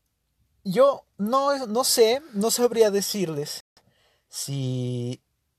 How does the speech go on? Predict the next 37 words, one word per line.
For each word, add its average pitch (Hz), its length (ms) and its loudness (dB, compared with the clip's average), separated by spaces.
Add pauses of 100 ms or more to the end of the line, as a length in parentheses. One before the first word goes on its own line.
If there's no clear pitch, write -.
(720)
si 151 440 -6
lo 143 260 -2
que 147 100 -8
se 143 100 -4
está 143 140 -4
implementando 160 600 -4
en 160 60 -8
Europa 143 460 -2
sobre 131 240 -6
estos - 280 -10
toques 156 360 -4
de 156 100 -6
queda 143 300 -2
sea 170 180 0
lo 185 140 0
mejor. 185 420 -4 (1300)
No 190 180 4
sé 202 120 2
si 180 100 -2
funcionaría 143 540 -2
en 165 80 -2
México. 147 440 -10 (1300)
La 120 120 -2
verdad 131 340 4
es 151 140 -4
que 151 100 -4
no 143 140 -2
lo 160 140 0
sé. 170 260 -2 (1500)
Pero 156 240 6
se 196 100 2
me 214 140 2
hace 262 140 -2
un 254 100 -8
tanto 175 240 0
arriesgado, 151 500 0
un, 160 400 -8